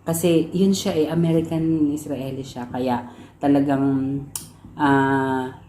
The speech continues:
yung setup or setting ng environmental work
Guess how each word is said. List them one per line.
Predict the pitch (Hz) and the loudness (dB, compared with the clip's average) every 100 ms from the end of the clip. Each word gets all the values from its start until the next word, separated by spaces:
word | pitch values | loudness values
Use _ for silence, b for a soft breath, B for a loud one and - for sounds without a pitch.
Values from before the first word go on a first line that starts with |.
| - | -8
yung | 156 165 165 160 156 | 4 6 8 6 4
setup | - 165 170 - 139 123 - | -2 -2 -2 -4 -4 -4 -2
or | 143 143 | -2 -2
setting | - 160 165 - 139 131 135 B B B | -4 -4 -4 -4 -2 -2 -4 B B B
ng | 151 143 139 135 135 139 135 | 6 8 6 2 0 0 2
environmental | 151 143 139 143 143 139 135 127 123 127 127 123 120 | 2 4 2 2 2 0 -2 -2 -2 0 -2 -4 -4
work | 147 143 143 131 123 | 4 4 6 0 -4